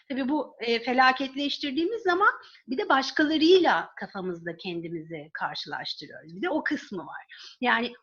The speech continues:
onlar, eee, onların hep iyi yaptığı şeyleri görüp kendimizin kötü yaptığı şeylerle karşılaştırıyoruz ve, eee, kendimizle başkaları arasında ciddi bir, eee, boşluk oluşturuyoruz.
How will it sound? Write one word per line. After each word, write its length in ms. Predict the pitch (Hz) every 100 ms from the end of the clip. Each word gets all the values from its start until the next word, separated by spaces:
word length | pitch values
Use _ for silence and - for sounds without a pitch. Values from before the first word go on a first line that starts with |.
| -
onlar, 520 | 247 277 294 330 339 339
eee, 440 | 247 247 240 247 240 _
onların 480 | 262 277 294 320 392 403
hep 160 | 359 403 - -
iyi 300 | 330 381 440
yaptığı 580 | 381 370 - 247 233 196
şeyleri 580 | - 180 175 165 156
görüp 360 | 147 151 214 427 _ _ - - - - -
kendimizin 800 | 294 302 320 320 330 330 480 427 -
kötü 260 | 320 320 453
yaptığı 420 | 320 - - 285
şeylerle 640 | - 285 269 277 269 233
karşılaştırıyoruz 1080 | - 165 - 147 117 - - 120 95 175 208
ve, 140 | 262 - _ -
eee, 260 | 240 247 240
kendimizle 720 | 269 269 285 381 427 320 247
başkaları 600 | 254 262 311 294 339 349
arasında 640 | 302 277 - 262 269 359 - - _ 214
ciddi 520 | 254 262 269 415 370
bir, 440 | 330 349 - - _ _ -
eee, 220 | 240 233 208
boşluk 400 | 247 277 - -
oluşturuyoruz. 840 | 196 175 - - - 131 151 -